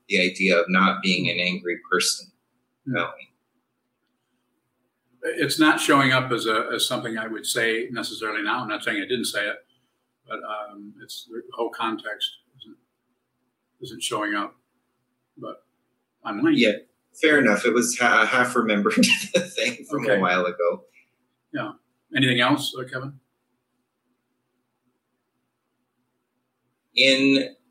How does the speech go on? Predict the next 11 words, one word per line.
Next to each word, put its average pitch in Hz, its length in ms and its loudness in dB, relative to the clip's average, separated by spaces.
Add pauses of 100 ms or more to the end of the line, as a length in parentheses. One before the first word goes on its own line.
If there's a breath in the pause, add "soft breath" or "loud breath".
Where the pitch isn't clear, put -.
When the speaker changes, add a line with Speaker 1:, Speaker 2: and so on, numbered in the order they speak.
(600)
Speaker 1:
in 127 280 2
some 127 260 0
of 110 200 2
the 113 580 4
Tibetan 117 800 -2 (440)
iconography, 107 920 2
we 110 120 4
see 110 600 0 (560)
wrathful 107 720 2 (220)
deities. 120 960 4
Speaker 2:
Yes. 127 340 -4